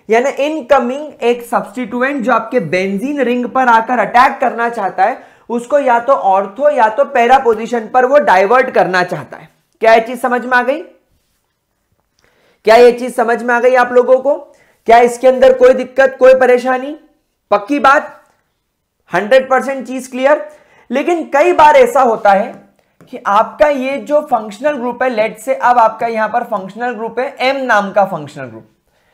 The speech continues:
अब ये एम नाम का फंक्शनल ग्रुप क्या करता है? ये एम नाम के फंक्शनल ग्रुप आपके न्यूक्लियोफाइल को, सॉरी, नॉट न्यूक्लियोफाइल को, आपके इनकमिंग सब्स्टिट्यूएंट को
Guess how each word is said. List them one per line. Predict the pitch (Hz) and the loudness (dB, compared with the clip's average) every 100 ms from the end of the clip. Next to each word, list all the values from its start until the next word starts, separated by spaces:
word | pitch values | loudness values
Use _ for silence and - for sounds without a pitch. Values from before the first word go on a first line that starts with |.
| _ _ - | _ _ -2
अब | 240 254 | 0 0
ये | 294 | -2
एम | - 240 330 | -2 -2 0
नाम | 294 269 269 | 0 -2 0
का | 302 | -2
फंक्शनल | 302 262 233 269 277 | -2 -2 -6 -4 -2
ग्रुप | 269 - | -2 -4
क्या | 269 254 | 2 2
करता | 247 175 208 | 4 0 2
है? | 196 277 - _ _ - 226 | 2 2 -8 _ _ -14 -4
ये | 277 | -2
एम | 277 262 330 | 0 -2 0
नाम | 277 247 247 | 2 0 0
के | 262 | -2
फंक्शनल | 277 247 214 208 262 | -2 -2 -8 -10 -8
ग्रुप | 233 226 - - _ _ _ _ | -6 -8 -10 -14 _ _ _ _
आपके | 196 226 - 285 277 285 | 2 2 0 -6 -4 -4
न्यूक्लियोफाइल | 220 226 202 254 285 285 233 233 208 | -4 -8 -8 -2 -2 2 0 0 -6
को, | - 247 339 - _ _ _ _ - | -4 -4 -4 -14 _ _ _ _ -4
सॉरी, | 220 208 | -2 -2
नॉट | 208 262 | 0 -2
न्यूक्लियोफाइल | 233 226 214 233 226 202 196 | -2 -10 -6 -6 -2 -4 -4
को, | 208 | -6
आपके | - 220 220 - | -2 0 0 -6
इनकमिंग | 277 269 302 285 269 269 285 - | -10 -10 -8 -2 -2 -2 -12 -6
सब्स्टिट्यूएंट | 262 - - 285 226 269 247 220 214 196 | -4 -4 -8 -14 -10 -4 -4 -4 -12 -8
को | 220 302 | -8 -8